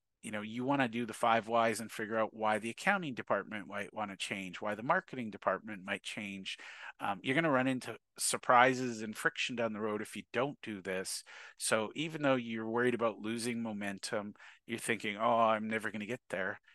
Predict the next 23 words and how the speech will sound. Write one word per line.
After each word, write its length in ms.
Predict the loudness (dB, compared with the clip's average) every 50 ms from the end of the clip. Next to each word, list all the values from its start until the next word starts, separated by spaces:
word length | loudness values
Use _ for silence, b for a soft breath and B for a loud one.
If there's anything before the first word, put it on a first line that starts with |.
| B B B _ -8
You 160 | -4 -4 -2
need 260 | 0 0 -2 -2 -4
to 100 | -6 -4
make 160 | -2 -2 -2
sure 240 | -2 -2 -2 0 0
everybody's 520 | 0 0 0 -2 -4 -2 -2 -2 0 0 0
on 180 | 0 0 -2
board 460 | -6 -8 -6 -4 -2 -2 -2 -4 -6
so 240 | -6 -6 -4 -4 -4
that 160 | -4 -6 -6
you 100 | -6 -4
can 120 | -2 0 0
have 120 | 0 -2
a 60 | -6
long-lasting 960 | -8 -6 -4 -2 0 0 0 0 -2 -2 -2 -2 -2 -2 -4 -6 -6 -8 -10 -10
relationship. 840 | -8 -4 -2 -2 -2 -2 -4 -4 -4 -6 -8 -8 -8 -12 _ -20 _ B B B B B B _
And 280 | 4 4 4 4 4 -4 _ _ _
small 340 | -10 -8 0 4 6 6 6
detail, 400 | 4 2 -4 -2 2 4 4 6
that's 220 | 6 4 0 0
how 100 | -2 -2
you 180 | -2 -4 -6 -6
get 220 | -2 -2 -2 -2